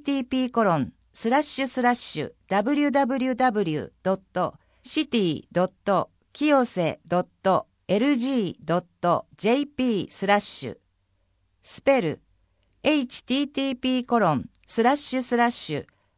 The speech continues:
ダブリュダブリュダブリュドットシーアイティーワイドットケーアイワイオーエスイードットエルジードットジェーピースラッシュ。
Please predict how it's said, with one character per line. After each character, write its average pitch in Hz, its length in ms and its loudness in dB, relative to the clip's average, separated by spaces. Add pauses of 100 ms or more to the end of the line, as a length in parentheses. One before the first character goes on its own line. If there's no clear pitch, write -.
ダ 202 140 2
ブ 247 120 0
リ 277 100 0
ュ 285 100 0
ダ 269 140 4
ブ 254 140 -2
リ 254 100 2
ュ 247 80 0
ダ 240 160 2
ブ 220 140 0
リ 165 120 0
ュ 131 160 -4 (120)
ド 175 140 -2
ッ 175 60 -8 (120)
ト 160 240 0 (440)
シ 294 440 -2
ー - 60 -8 (100)
ア 247 160 6
イ 175 180 -4 (140)
テ 220 80 0
ィ 254 260 2
ー 233 60 2
ワ 220 180 4
イ 160 160 -4 (300)
ド 160 100 -2
ッ 160 60 -6 (160)
ト 151 220 -2 (480)
ケ 277 320 6
ー - 40 -2 (120)
ア 247 120 6
イ 208 320 -4
ワ 196 200 4
イ 262 180 -4 (100)
オ 226 360 4
ー - 20 -16 (100)
エ 175 100 -2
ス 240 400 -4
イ 196 60 -4
ー 170 260 -2 (200)
ド 165 140 -2
ッ 160 40 -16 (140)
ト 156 220 -2 (580)
エ 190 100 4
ル 269 220 2
ジ 233 420 0
ー - 160 -20
ド 165 120 0
ッ 160 40 -14 (160)
ト 160 240 -2 (220)
ジ 190 100 -2
ェ 277 140 2
ー 269 120 -8
ピ 240 260 0
ー 156 120 -6
ス - 160 -8
ラ 202 120 2
ッ - 20 2
シ - 300 -8
ュ。 - 40 -16